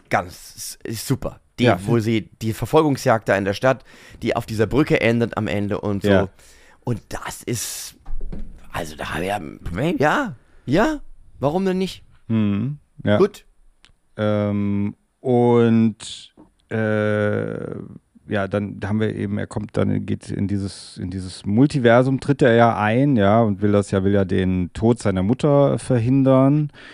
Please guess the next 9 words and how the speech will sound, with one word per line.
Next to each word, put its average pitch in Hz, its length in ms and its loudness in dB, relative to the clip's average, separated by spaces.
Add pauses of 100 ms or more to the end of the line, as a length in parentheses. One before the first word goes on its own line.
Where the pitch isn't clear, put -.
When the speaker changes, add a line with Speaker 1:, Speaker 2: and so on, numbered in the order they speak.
(340)
Speaker 2:
Äh, 107 280 4
natürlich 117 360 4
am 117 120 -2
Ende 139 220 2
habe 139 140 2
ich 123 60 -4
so 123 100 -2
gedacht, 113 540 2
äh, 107 560 0